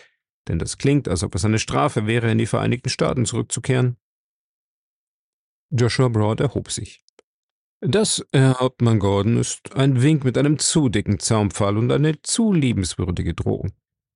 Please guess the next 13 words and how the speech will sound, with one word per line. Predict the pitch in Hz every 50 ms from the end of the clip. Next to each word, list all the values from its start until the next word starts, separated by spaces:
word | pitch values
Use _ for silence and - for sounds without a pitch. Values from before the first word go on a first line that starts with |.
| _ _ _ _ _ -
Von | - 170 175 185
nun | 185 180 175 156
an | 123 120 135 139 139 135 131 127
wird | 147 139 - - _ -
Joshua | 131 135 135 - - 127 120 110
Broad | 98 - 98 95 98 101 98
wieder | 113 120 120 131
ein | 143 -
ehrbares | - 156 170 180 160 143 143 139 147 139 - -
Mitglied | 120 117 - - - 123 117 - -
der | - 151
Gesellschaft | 156 202 165 127 92 78 85 82 -
werden. | - - 104 101 107 107